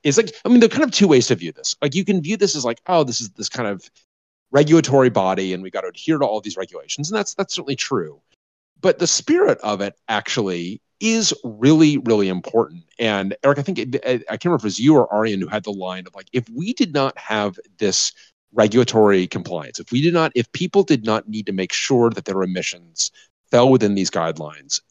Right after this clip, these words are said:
nobody would do it because it's kind of, it's unseen effectively and nothing would work."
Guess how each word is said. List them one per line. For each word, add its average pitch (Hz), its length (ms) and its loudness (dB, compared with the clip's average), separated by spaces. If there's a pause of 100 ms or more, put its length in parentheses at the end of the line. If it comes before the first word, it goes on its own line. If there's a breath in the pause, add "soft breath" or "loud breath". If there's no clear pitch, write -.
(120)
nobody 196 460 4
would 120 220 0
do 101 200 0
it - 140 -14 (100)
because 110 280 -4
it's 98 120 -4
kind 143 240 -2
of, 110 160 -2
it's - 420 -4 (460)
unseen 135 640 2
effectively 85 760 -8 (180)
and 117 340 2
nothing 147 580 2
would 110 180 2
work." 92 560 -8